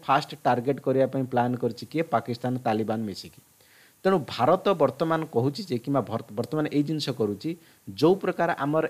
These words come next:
ଏୟାରଷ୍ଟ୍ରିପ୍ ଅଛି ପାକିସ୍ତାନ ବର୍ଡର ପାଖାପାଖି ଏରିଆରେ, ସିଏ ତ ଅଲରେଡ଼ି ଅଛି, ବଟ୍ ତା ଛଡ଼ା ଭାରତକୁ ଛୋଟ ଛୋଟ ରୋଡ୍ ବନେଇବାକୁ ପଡ଼ିବ।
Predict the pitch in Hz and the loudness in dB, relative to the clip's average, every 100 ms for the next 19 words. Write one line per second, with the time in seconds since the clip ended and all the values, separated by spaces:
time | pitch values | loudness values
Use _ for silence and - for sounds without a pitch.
0 | - 131 135 135 - 202 190 143 - 165 | 0 2 2 0 -2 -2 0 0 0 -4
1 | - 113 - 165 - 170 151 113 127 147 | 0 -2 -2 -8 -2 -2 0 2 4 2
2 | 151 120 - 139 143 131 143 123 147 165 | 2 -2 -2 -4 -4 -6 -6 0 4 6
3 | 123 139 - _ - - 151 156 147 147 | 4 0 -10 _ -6 0 4 6 6 6
4 | 143 135 - - - _ _ _ 165 165 | 6 4 0 -8 -10 _ _ _ -2 -2
5 | - _ 131 147 196 - 143 165 151 120 | -10 _ 2 2 0 0 2 6 4 2
6 | - 120 170 - - 170 160 - 127 120 | -4 0 0 -2 -2 -2 -2 -6 -6 -2
7 | 170 170 165 170 120 131 202 190 165 156 | -2 -2 0 2 4 4 6 6 4 2
8 | 156 143 131 123 107 120 | 2 2 2 0 2 0